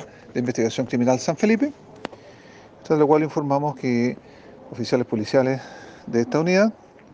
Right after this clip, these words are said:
pertenecientes al equipo M T cero, a través de una denuncia anónima, logran trasladarse hasta la localidad de Yayay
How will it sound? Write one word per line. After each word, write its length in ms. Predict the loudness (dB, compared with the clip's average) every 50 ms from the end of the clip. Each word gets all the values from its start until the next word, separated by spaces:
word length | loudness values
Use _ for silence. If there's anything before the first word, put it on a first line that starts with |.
| -20 -20 -20 -20 -10 _
pertenecientes 500 | -6 -6 -2 -2 -2 -2 -2 -2 0 0
al 80 | 0
equipo 260 | 0 0 0 0 0 0
M 140 | 0 0
T 100 | -2 -2
cero, 300 | -2 -2 -2 -2 -2 -4 -6 -10 -20 -20 -20 -20 -20 -20 -20 -20 -20 -20 -18 -20 -20 -20 -20 -20 -20 -20 -20 0 2
a 80 | 2
través 240 | 4 6 6 6 6
de 60 | 4
una 400 | 2 2 2 2 2 2 0 2
denuncia 640 | 0 0 0 0 -2 -4 -4 -6 -4 -2 0 0 2
anónima, 560 | 2 2 2 2 2 2 2 2 0 0 -2 -8 -16 -20 -20 -20 -20 -20 -20 -20 -20 -12 -4
logran 560 | 0 2 4 4 4 4 2 0 -2 -6 -10 -12 -18 -20 -20 _
trasladarse 460 | 0 0 2 4 4 2 2 0 -2
hasta 180 | -4 -2 0 0
la 60 | 0
localidad 400 | 0 -2 -2 -2 0 2 2 2
de 200 | 2 0 0 0
Yayay 460 | 2 2 2 4 4 4 2 2 0